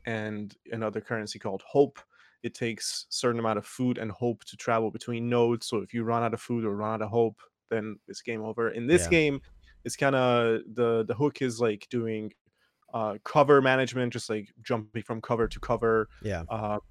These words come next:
Speaker 1: there are lanterns in, in the areas that you go to, and when you light the lanterns, it stuns the enemies around you. There's a lot of, like, play and, like, mechanisms that, like, combo between different abilities and,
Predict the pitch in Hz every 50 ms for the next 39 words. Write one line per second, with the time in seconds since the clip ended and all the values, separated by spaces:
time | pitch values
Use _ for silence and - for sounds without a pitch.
0 | - _ - 123 117 120 117 113 113 120 120 123 127 123 131 131 123 123 120 120
1 | 120 - - 123 - - 127 113 113 113 110 104 110 113 104 110 117 113 113 113
2 | 113 107 - 110 113 110 113 113 110 - - 120 117 113 113 113 110 113 113 107
3 | 104 104 101 104 104 110 110 113 110 110 113 120 117 - - 113 113 113 113 113
4 | 110 - 117 113 110 110 107 - - 104 - - - - - 127 123 120 110 107
5 | 120 113 110 107 107 107 107 - 107 104 104 101 101 104 104 104 107 107 - 107
6 | 107 110 113 113 117 113 104 110 110 107 104 - - - _ _ _ _ _ _
7 | _ _ _ _ - - 143 135 131 131 131 127 120 113 120 104 - _ _ -
8 | - 123 117 - 123 120 117 - 123 120 117 117 117 107 107 120 113 107 104 -
9 | _ - 117 - - - 147 135 131 135 127 123 123 120 117 117 120 - - -
10 | 123 113 113 110 110 110 110 - _ _ _ _ _ _ _ 135 123 - 131 120
11 | 110 110 139 135 135 127 120 123 120 120 117 117 117 110 107 110 101 98 104